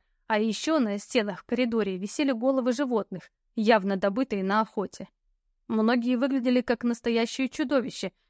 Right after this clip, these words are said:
и точно не встречались на земле. "Генерал Фридрих, знаешь ли ты, что творит твоя жена?" — с горечью подумала я, когда мы спустились на первый этаж. Увы, комнат я по пути видела много,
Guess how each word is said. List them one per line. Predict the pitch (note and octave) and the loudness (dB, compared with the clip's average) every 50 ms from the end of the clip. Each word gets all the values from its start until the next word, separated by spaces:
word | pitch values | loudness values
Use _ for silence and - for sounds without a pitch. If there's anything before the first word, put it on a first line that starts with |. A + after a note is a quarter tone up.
| _ - | _ -6
и | A#3 A3 | -6 -6
точно | G#3+ - - D4 C#4+ - - - G#3 | -2 0 0 0 0 -2 -2 -2 0
не | G3 G3 | 0 0
встречались | G3 - - G#3+ G#3+ - - A3 G3 F#3 F3+ - - | -2 -2 -2 -4 -2 0 0 0 0 0 -2 -4 -6
на | G3+ | -4
земле. | G3 G3 G#3+ G#3 F#3 F#3+ F3 E3+ - _ _ _ _ _ _ _ _ _ _ _ _ _ _ _ _ _ _ _ _ _ _ - | -2 -2 0 0 -2 -2 -4 -8 -10 _ _ _ _ _ _ _ _ _ _ _ _ _ _ _ _ _ _ _ _ _ _ -8
"Генерал | G#3 F#3+ F3+ G#3 G3+ G#3 G#3+ G#3+ C4 D4 D#4 | -4 -2 0 2 2 2 2 4 4 2 2
Фридрих, | C#4+ - - - G#3+ G#3 G3 - F#3+ F#3+ F#3 - - - _ _ _ _ _ _ _ | 0 -2 -4 -2 -2 -2 -2 -2 -4 -6 -6 -8 -10 -18 _ _ _ _ _ _ _
знаешь | - G#3 F#3 G3 G3 G3+ A#3 C4 B3 - - | -4 -2 -2 0 0 2 2 2 0 0 0
ли | B3 A#3 | -2 -2
ты, | G#3+ - A#3+ A3 | -2 -2 -4 -4
что | - - B3 | -2 -2 -2
творит | A#3+ - A#3+ B3+ B3 B3+ B3 - _ | -2 0 0 0 0 0 -2 -4 _
твоя | - A3 A3 A#3 A3+ A3+ | -6 -4 0 2 2 2
жена?" — | G#3+ A#3+ B3 A#3 G#3+ F#3+ F3 - _ _ _ _ _ _ _ - | 2 2 0 0 0 -2 -6 -10 _ _ _ _ _ _ _ 0
с | A#3+ A#3+ A3 | 2 2 2
горечью | G#3 A#3+ A#3 G#3+ G#3 - - G#3+ | 4 2 2 2 2 0 -4 -4
подумала | - G3+ G3 F#3+ A#3 C4 C4 B3 G#3+ G3+ | -2 -2 -2 0 2 2 4 4 2 0
я, | G3 F3+ F#3+ F#3+ F3+ - - | 0 0 -2 -2 -4 -4 -4
когда | - G#3+ A3 G#3 G#3+ G3+ | -2 0 2 2 2 2
мы | G3+ G3 | 0 0
спустились | - - - G3+ - - A#3+ A3+ A3 G3+ - | -4 -6 -8 -8 -4 -2 0 0 0 0 -2
на | - G3 | -4 -6
первый | F#3+ - G3 F#3+ F#3 F#3+ G3 G3+ | -4 -2 -4 -2 -2 -4 -4 -4
этаж. | - - F#3 E3+ - - - _ _ _ _ _ _ _ _ _ _ _ _ _ _ _ _ _ _ _ _ - | -4 -6 -6 -6 -8 -12 -18 _ _ _ _ _ _ _ _ _ _ _ _ _ _ _ _ _ _ _ _ -2
Увы, | C4 B3+ A#3+ C#4 D#4+ F#4 F4 | 0 2 4 4 2 2 0
комнат | - - C#4 D4+ D#4+ D#4+ D#4 D4 - - | -2 0 2 4 4 4 2 2 0 0
я | A#3+ C4 C#4+ | 2 2 2
по | C#4 C4+ | 2 2
пути | B3 - A#3+ A#3 - C4+ B3+ | 0 0 -2 -2 0 0 0
видела | A3+ A#3+ G#3 A#3 G#3 G#3 G3+ | 0 0 0 0 0 0 0
много, | G3+ G3+ G3+ G3 F#3 F3 F3 E3+ | 0 0 0 -2 -2 -4 -8 -10